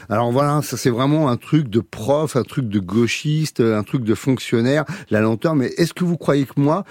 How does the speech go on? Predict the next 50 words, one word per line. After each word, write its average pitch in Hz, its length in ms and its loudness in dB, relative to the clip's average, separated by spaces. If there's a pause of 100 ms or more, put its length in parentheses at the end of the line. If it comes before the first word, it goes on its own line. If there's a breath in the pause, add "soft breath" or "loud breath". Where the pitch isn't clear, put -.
je - 100 -10
peux 147 160 2
me 135 80 2
permettre, 139 800 -2
euh, 123 200 2
de, 123 320 2
de 123 140 2
réfléchir 135 640 0
à 127 80 0
la 120 100 0
lenteur ? 139 440 0 (160 loud breath)
Est-ce 175 180 -2
que 190 100 2
je - 80 -4
peux 165 140 2
me 143 80 2
permettre 135 400 0
d'être 123 200 0
lent ? 151 220 2 (200 loud breath)
Ben 123 120 2
non, 143 180 2
parce 110 180 -6
que 123 100 2
moi 139 120 4
je 147 100 -4
suis - 80 -2 (100)
entrepreneur 131 560 0 (240 loud breath)
et 123 80 4
je 117 140 2
ne 123 80 2
peux 143 160 -2
pas, 160 240 -2 (100)
je 123 160 0
n'ai 135 160 2
pas 170 300 -2 (180 soft breath)
ce - 220 0
luxe 165 580 0 (160 loud breath)
que - 140 0
vous 143 240 -4
avez 143 360 0 (200 loud breath)
de 131 80 2
pouvoir 131 340 0
me 143 160 2
permettre 160 480 -2
la 131 80 0
lenteur. » 95 480 -4 (480 loud breath)
Et 160 320 2
sa - 200 -6
remarque 190 400 -2
était 202 260 -4